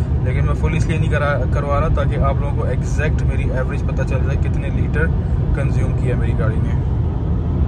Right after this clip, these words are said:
अच्छा जी, नौ बज के चालीस मिनट और हम इस वक्त पहुँच चुके हैं गुजरात।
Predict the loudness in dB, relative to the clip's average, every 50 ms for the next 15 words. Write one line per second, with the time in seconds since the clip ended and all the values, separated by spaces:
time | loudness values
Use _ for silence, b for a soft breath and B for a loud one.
0 | 0 0 0 0 0 0 0 0 0 2 0 0 0 -2 -4 -2 -2 -2 -2 -2
1 | -2 -2 -2 -2 -2 -2 -2 -2 -2 0 0 0 0 0 0 0 -2 -2 -2 -2
2 | 0 0 0 -2 -2 -2 -2 -2 -2 -2 -2 -2 -2 -2 -4 -4 -2 -2 -2 -2
3 | -2 -2 -2 -2 -2 -2 -2 -2 -2 -2 -2 -2 -2 -2 -2 -2 -2 -2 -2 -2
4 | -2 -2 -2 -2 -2 -2 -2 -2 -4 -4 -4 -4 -6 -6 -4 -4 -2 -2 -2 -2
5 | -2 -2 -2 -2 -2 -2 -2 -2 -2 -2 -2 -2 -2 -2 -2 -2 -2 -2 -2 -2
6 | -2 -2 -2 -2 -2 -2 -2 -2 -2 -2 -2 -2